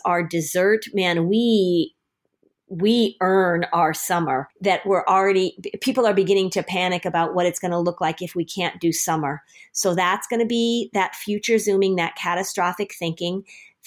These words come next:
Pay attention to who's doing that. And then the other thing that, that you can pay attention to, which we were just talking about, uh, a few moments ago,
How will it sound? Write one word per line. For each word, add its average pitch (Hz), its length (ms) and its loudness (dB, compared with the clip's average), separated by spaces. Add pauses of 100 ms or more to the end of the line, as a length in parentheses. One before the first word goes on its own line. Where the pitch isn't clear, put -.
(200)
Pay 220 280 2
attention 214 500 -2
to 196 80 -2
who's 196 340 0
doing 185 340 0
that. 175 420 -2 (600)
And 208 100 2
then 208 140 2
the 214 160 4
other 233 240 2
thing 196 420 0 (680)
that, 180 260 0 (240)
that 190 220 -2
you 208 100 0
can 220 140 2
pay 202 120 2
attention 190 360 -2
to, 190 140 0
which 185 200 0
we 190 100 2
were 180 80 2
just 170 220 -6
talking 190 340 -2
about, 175 280 0 (160)
uh, 170 280 0
a 190 80 -6
few 196 200 2
moments 208 280 2
ago, 175 320 0